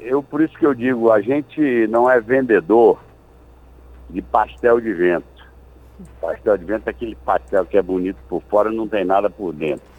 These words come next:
Mas nós temos um portfólio, é, de coisas já realizadas que, sinceramente, nos credenciam a pleitear mais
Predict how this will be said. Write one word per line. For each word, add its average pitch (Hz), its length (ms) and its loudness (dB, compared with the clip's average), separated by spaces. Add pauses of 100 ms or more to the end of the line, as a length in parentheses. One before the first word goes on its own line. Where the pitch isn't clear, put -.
(640)
Mas 107 260 0
nós 113 280 0 (180)
temos 117 480 -2
um 110 380 -8 (400)
portfólio, 98 840 0 (680)
é, 80 160 -4
de 80 160 -12
coisas 98 540 0 (400)
já 127 320 -2
realizadas 107 840 -2 (160)
que, 117 80 -20 (100)
sinceramente, 117 680 -4
nos 127 320 -10
credenciam 107 840 -2 (520)
a 90 160 -2
pleitear 95 600 -2
mais 101 200 -2